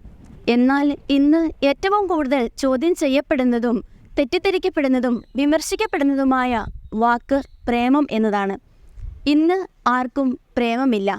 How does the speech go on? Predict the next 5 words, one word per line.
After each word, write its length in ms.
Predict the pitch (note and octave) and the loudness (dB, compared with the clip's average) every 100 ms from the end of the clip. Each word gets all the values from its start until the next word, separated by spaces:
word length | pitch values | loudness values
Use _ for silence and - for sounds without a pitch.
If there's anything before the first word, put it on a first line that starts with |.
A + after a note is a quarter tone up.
| G3+ _ _ _ - - D4 | -8 _ _ _ -16 -2 0
എല്ലാവർക്കും 600 | D#4+ G4+ F#4 D#4+ C4 D#4+ C#4+ - - C4 | 2 2 0 0 -2 -4 -4 -8 -2 0
തമ്മിൽ 280 | B3+ D#4+ F4 D4+ | 2 0 0 0
തമ്മിൽ 260 | B3+ A#3+ G#3+ - A#3 | 2 0 -2 -6 -6
ഇഷ്ടമാണ്. 600 | - - D#4+ G#3+ F#3+ F#3+ G3+ _ - - - - - E4 | -6 -2 0 0 0 -4 -8 _ -20 -20 -20 -8 -2 0
അങ്ങനെയെങ്കിൽ 640 | F#4+ A4 A#4 C#4+ C4 C4+ | 2 2 2 2 2 0